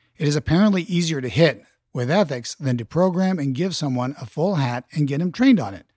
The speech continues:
Police action is not a substitute for having purpose and value. This is so fundamental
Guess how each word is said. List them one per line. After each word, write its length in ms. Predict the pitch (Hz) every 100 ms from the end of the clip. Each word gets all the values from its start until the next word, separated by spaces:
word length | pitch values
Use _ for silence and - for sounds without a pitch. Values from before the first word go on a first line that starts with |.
| _ _ _ _ _ _ _ _ _ _ _ _
Police 360 | - 143 196 180
action 420 | - 180 190 202 185
is 160 | 120
not 200 | 135 151
a 60 | 190
substitute 640 | - 208 - - 151 135
for 140 | 131 127
having 240 | 135 123
purpose 480 | - 131 123 135 - _
and 240 | - 127 113
value. 440 | 127 135 113 95 _ _ _ _ _ _ _ _ _ _ _ -
This 220 | 190 -
is 120 | 165
so 300 | - 185 233
fundamental 800 | - - 254 220 175 214 123 -